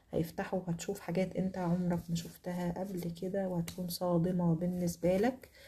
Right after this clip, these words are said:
آه، ومعاها يمكن تكون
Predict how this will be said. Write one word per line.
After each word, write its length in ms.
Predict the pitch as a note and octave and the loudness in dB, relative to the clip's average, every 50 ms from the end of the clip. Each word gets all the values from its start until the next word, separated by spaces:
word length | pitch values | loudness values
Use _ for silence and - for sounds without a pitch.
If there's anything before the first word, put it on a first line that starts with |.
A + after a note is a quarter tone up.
| - - - - - _ _ _ - | -20 -20 -20 -20 -20 _ _ _ 0
آه، 880 | E3+ F3+ F3+ F3 F3 E3+ E3+ E3+ E3+ E3 E3 E3 E3 E3 E3 E3 D#3+ G#3+ | 2 4 6 8 8 10 10 12 12 10 10 10 8 8 8 6 6 4
ومعاها 880 | A3 E3 E3+ F3 F3+ F3+ F3 E3+ D#3+ D#3+ G3 A3+ A#3+ A3+ A3+ A3+ A3 G#3+ | 4 6 6 8 8 8 8 6 6 6 6 6 8 8 8 8 8 8
يمكن 340 | G#3 G#3 G#3 G3+ - G3 - | 6 4 4 2 0 -6 -10
تكون 440 | - - - G#3 G#3 G#3 G3+ G3 | -10 -6 -2 0 2 4 2 2